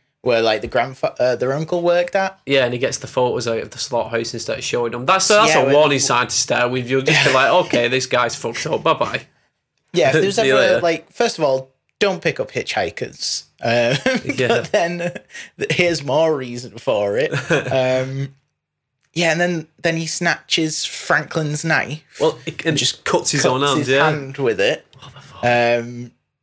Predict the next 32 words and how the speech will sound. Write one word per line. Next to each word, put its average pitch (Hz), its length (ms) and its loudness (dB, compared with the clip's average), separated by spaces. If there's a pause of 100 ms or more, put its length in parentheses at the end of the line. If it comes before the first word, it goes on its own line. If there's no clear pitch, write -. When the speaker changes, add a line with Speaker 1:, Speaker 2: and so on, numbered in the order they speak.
(200)
Speaker 1:
then 180 160 0
shows 180 340 2
off 180 140 -4
his 156 140 -2
own 147 260 0
knife 117 260 -2
he's 123 180 -4
hiding 110 420 0
in 101 160 -2
his 101 140 -4
boot. 107 440 -4 (420)
And, 120 160 0 (520)
um, - 80 -20 (520)
but 143 120 0
what 156 140 4
I 165 100 2
thought 160 200 0
was 135 120 -6
interesting, 120 720 -6
I'm 123 120 -2
gonna 135 160 0
come 156 200 -4
back 123 260 0
to, - 80 -4
like, 131 200 0
the - 80 -10
conversation 120 680 -4
they 120 60 -2
have 113 140 0
in 110 100 -8
this 113 320 -10
van, 117 420 -4